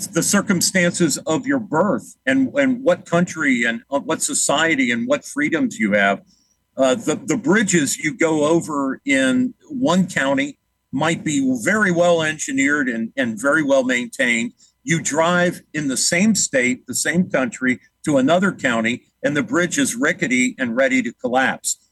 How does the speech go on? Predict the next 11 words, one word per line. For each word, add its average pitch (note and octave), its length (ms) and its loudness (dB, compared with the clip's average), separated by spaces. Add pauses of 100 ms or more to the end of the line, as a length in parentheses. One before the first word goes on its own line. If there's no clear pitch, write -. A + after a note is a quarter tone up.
(180)
So G3 180 2
nothing, A3 600 2 (120)
nothing A3+ 540 2
life F#3 280 0
and D#3+ 180 -6
death D#3 420 0 (100)
is C3 240 0
consistent B2+ 840 -2 (300)
in C#3 100 0
our B2 140 0
country. A#2 560 -2